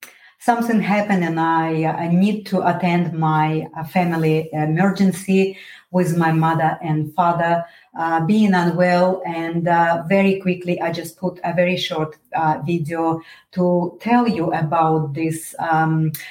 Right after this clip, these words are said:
inability for me to come in my normal, uh, time to be with you and share with you some valuable information.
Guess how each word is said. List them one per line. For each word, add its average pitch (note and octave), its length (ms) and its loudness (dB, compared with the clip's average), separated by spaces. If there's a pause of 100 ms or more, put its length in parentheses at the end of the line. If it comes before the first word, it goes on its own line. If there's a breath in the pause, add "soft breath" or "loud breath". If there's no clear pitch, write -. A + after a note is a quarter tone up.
(240 loud breath)
inability G#3+ 680 2
for F#3+ 160 0
me G3 300 2
to F3+ 140 -4
come F3 440 0
in F3 160 -2
my D#3+ 140 0
normal, E3+ 600 2 (360 loud breath)
uh, D#3+ 260 0
time F#3 460 2
to F#3 120 -4
be G#3 280 0
with G#3 260 0
you A3 320 0
and D#3+ 240 -2
share G3+ 380 0
with F3 260 -2
you F#3 380 0 (720)
some G3 240 2
valuable E3+ 640 0
information. F3+ 760 -2